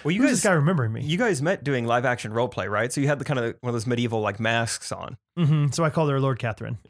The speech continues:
Speaker 1: Yes.
Speaker 2: "Hi, Lord Catherine."
Speaker 1: <laughs>
Speaker 2: I j-, we, we were jousting actually the first time.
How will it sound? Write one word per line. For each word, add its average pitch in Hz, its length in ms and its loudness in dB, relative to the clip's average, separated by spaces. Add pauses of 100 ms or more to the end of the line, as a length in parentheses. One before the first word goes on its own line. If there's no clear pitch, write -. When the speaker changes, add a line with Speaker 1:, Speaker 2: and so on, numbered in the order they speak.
Speaker 1:
Yes. 117 380 -2
Speaker 2:
"Hi, 285 120 2
Lord 156 180 2
Catherine." 135 280 0 (140)
Speaker 1:
<laughs> - 140 -6 (560)
Speaker 2:
I 143 80 4
j-, 120 120 -4 (200)
we, 190 160 2
we 214 140 4
were 175 80 4
jousting 147 440 2
actually 123 260 -2
the 117 60 -2
first 117 280 -2
time. 107 220 -4